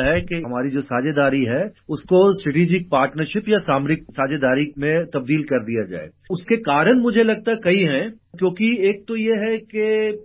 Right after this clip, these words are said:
अभी अगर आप यूरोप के अंदर देखते हैं तो पोलैंड की महत्ता जो है उसमें पहले से और ज्यादा बढ़ गई है। एक बड़ा देश है, चालीस मिलियन की आबादी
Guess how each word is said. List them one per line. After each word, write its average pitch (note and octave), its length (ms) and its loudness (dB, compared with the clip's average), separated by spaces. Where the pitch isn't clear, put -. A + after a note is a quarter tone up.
अभी G3 380 2
अगर E3 220 0
आप F3 240 0
यूरोप C#3 240 0
के F3+ 160 -4
अंदर D3+ 260 -2
देखते B2+ 380 -2
हैं C3 320 -2
तो G#3+ 100 4
पोलैंड F#3 480 4
की A3 240 0
महत्ता G3 500 0
जो E3+ 180 2
है F#3 80 4
उसमें F#3+ 300 0
पहले D3+ 320 0
से F3 160 -4
और C#3+ 260 0
ज्यादा C#3+ 240 0
बढ़ B2+ 220 0
गई G#2+ 260 -4
है। E2 160 -14
एक D#3+ 320 4
बड़ा C3+ 240 4
देश F3+ 360 2
है, F3 320 2
चालीस D3 440 -4
मिलियन D3+ 380 -2
की D#3 180 -6
आबादी B2 380 0